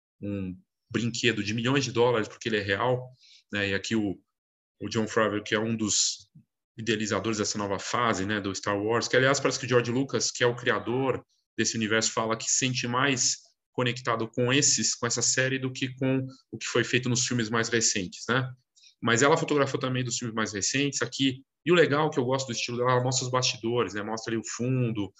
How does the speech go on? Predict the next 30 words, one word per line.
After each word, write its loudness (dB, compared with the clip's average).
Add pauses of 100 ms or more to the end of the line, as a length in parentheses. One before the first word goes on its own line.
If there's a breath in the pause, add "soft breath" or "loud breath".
(140)
toda 0
a -2
produção, 0 (400 loud breath)
ela 0
traz 2
a 2
realidade 0
até -2
pra -4
esse -4
clique, -2 (420)
e -4
a -2
pose 4
das 2
pessoas, -2
o -6
jeito -2
que 2
as 0
pessoas -4
tão, -2
é 0
realmente -2
um 0
negócio, 0 (280)
tem 0
a -2
assinatura -2
dela 0